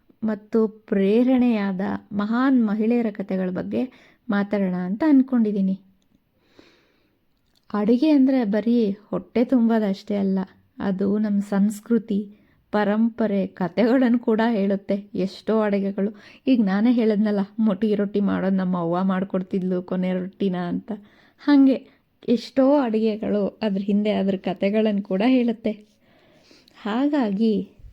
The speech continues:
ಇನ್ಮುಂದೆ ನನ್ ಕುಕಿಂಗ್ ವಿಡಿಯೋಸ್ ಜೊತೆಗೆ ಕರ್ನಾಟಕದ ಇತಿಹಾಸದ ಪ್ರಸಿದ್ಧ ಮಹಿಳೆಯರ ಕಥೆಗಳನ್ನು ಕೂಡ ನಿಮ್ಮೊಂದಿಗೆ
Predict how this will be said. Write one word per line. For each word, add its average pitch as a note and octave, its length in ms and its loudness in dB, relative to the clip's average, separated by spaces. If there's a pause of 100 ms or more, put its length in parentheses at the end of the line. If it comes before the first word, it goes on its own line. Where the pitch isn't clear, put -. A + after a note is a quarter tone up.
(1300)
ಇನ್ಮುಂದೆ A#3 760 4 (140)
ನನ್ G#3+ 180 -2
ಕುಕಿಂಗ್ C4+ 460 4
ವಿಡಿಯೋಸ್ G3+ 380 2
ಜೊತೆಗೆ F#3 460 -4 (380)
ಕರ್ನಾಟಕದ A3+ 760 0
ಇತಿಹಾಸದ C4 800 0
ಪ್ರಸಿದ್ಧ G#3+ 600 -4
ಮಹಿಳೆಯರ A#3 680 2
ಕಥೆಗಳನ್ನು G3+ 640 -4
ಕೂಡ G3 220 -4 (680)
ನಿಮ್ಮೊಂದಿಗೆ A3+ 640 2